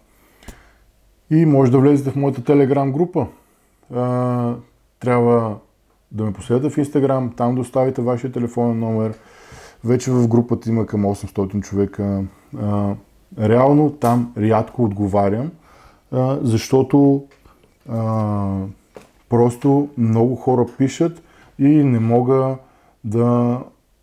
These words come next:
засеча точно какви теми обсъждат. И най-добре, а, когато сте вече в групата, може да ми пишете на лично съобщение. Мисля, че съм отговорил на повечето от хората, които са ми писали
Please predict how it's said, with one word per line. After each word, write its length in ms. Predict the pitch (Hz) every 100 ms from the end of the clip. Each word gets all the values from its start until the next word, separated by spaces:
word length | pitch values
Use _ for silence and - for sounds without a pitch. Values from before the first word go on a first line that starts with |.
| -
засеча 600 | 104 107 - - 135 127
точно 320 | 123 123 123
какви 340 | 117 - 113 113
теми 460 | 110 110 107 113 120
обсъждат. 680 | 101 - 120 110 147 160 - - 143
И 340 | 147 143 143 - -
най-добре, 840 | 113 104 110 131 131 120 120 131 - _ _ _ -
а, 400 | 110 107 107 101 107 _ _ _ _
когато 380 | - 107 147 117
сте 140 | -
вече 260 | 107 117 107
в 60 |
групата, 420 | 95 131 147 143 135
може 280 | 120 117
да 60 | 110
ми 100 | 107
пишете 320 | 104 107 -
на 100 | 101
лично 240 | 110 135 139
съобщение. 680 | 143 - 139 131 127 123 120 - - - _ - - -
Мисля, 380 | 143 107 104 113
че 140 | 101 -
съм 180 | 110
отговорил 360 | 98 98 107 110
на 120 | 101
повечето 640 | - 107 107 101 - 110 101
от 80 | -
хората, 360 | 107 104 98
които 520 | - 104 - 101 95 - - - _ -
са 180 | - 107
ми 280 | 101 95 98 -
писали 540 | - 113 - 98 127